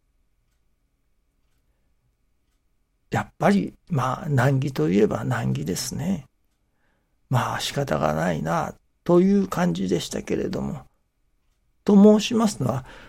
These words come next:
私の願いは、師匠、大坪宗一郎氏のお話、ご理解、残されておる八千以上、九千、一万近くなるのかもしれません。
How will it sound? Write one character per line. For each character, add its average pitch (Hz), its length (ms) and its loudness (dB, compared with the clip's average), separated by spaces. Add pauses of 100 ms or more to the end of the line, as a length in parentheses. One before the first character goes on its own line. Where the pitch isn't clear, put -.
(260)
私 214 520 2
の 214 140 8
願 208 160 6 (220)
い 131 60 -8
は、 - 220 -14 (440)
師 - 180 -2
匠、 143 460 2 (120)
大 160 200 4
坪 160 420 0
宗 170 380 4
一 175 260 -8
郎 165 200 2
氏 - 160 -6
の - 220 -6 (600)
お 123 60 -2
話、 135 560 -2 (400)
ご 147 160 0
理 190 100 0
解、 - 300 -12
残 139 280 -2
さ 156 140 0
れ 143 140 4
て 151 160 -4
お 175 140 2
る - 240 -8 (960)
八 135 140 0
千 151 500 0
以 160 120 0
上、 151 440 -4 (560)
九 156 160 0
千、 147 300 -2 (320)
一 135 220 -4
万 143 180 2
近 175 260 0
く - 80 -6
な 160 160 4
る 190 60 2
の 170 120 0
か - 140 -4
も 196 140 0
し - 140 -6
れ - 80 -2
ま - 120 -6
せ - 160 -8
ん。 - 100 -10